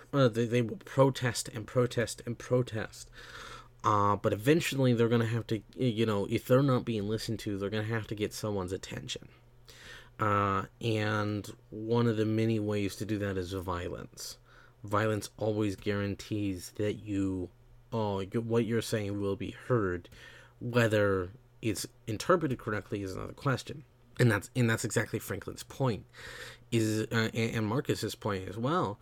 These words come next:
is that they are, by bombing this hotel and killing ten civilians, yes, they, they have let people know that they exist. They've let people know that they're fighting for a free Mars.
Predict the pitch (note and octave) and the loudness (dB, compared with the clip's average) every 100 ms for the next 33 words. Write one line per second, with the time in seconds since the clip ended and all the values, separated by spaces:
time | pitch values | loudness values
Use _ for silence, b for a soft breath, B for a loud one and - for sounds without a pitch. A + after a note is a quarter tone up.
0 | B B B B - B2+ A2 A2+ A2+ G2+ | B B B B 0 2 2 0 -2 -4
1 | G2 B2 C#3 C#3+ - A#2+ A2+ G#2+ A2 G#2+ | -2 2 4 4 2 0 -2 0 0 0
2 | G2+ - - A#2 - C3 B2+ A#2 A2 G#2 | -2 -6 -6 -6 0 4 4 4 0 -2
3 | G#2+ A#2 A#2+ A#2 A2 G2 G#2+ - _ G#2 | 0 2 2 0 -2 -4 -10 -18 _ -4
4 | G#2 - - - B2+ G#2 G2 G2+ - A2+ | -2 -2 -6 0 2 2 0 -4 -2 0
5 | G#2 F#2+ G#2+ G2+ F2+ G2 B2 C3+ F#2+ F#2+ | 0 -2 -4 -4 -6 -2 0 0 -2 -6
6 | G2 - - b b - C#3+ C3+ - - | -10 -14 -20 b b 2 4 4 -2 -8
7 | - b - A2 A2+ A2+ A2+ A#2 A2+ G#2+ | -10 b -8 0 4 4 2 2 2 2
8 | A#2 G#2+ G2+ A#2 - - A2+ A2 G#2+ G2 | 0 2 4 2 2 -2 0 2 2 0
9 | F#2+ - G#2 F#2+ C#3 D3 - - - G#2+ | -2 -2 -2 -2 -2 -2 -4 -10 -8 -6
10 | G#2 G#2+ G#2+ - A#2 G#2+ G#2+ G#2 G2 A2+ | -4 -4 -4 -4 -4 -2 0 0 0 0
11 | F#2+ - - A2+ G#2+ G#2+ G#2 G2+ - G2 | -2 -4 -2 0 0 0 -2 -4 -4 -4
12 | G2 - - A2+ G2 F#2+ B2+ C#3 C#3 A2+ | -4 -6 -4 -2 -2 -2 0 0 0 -2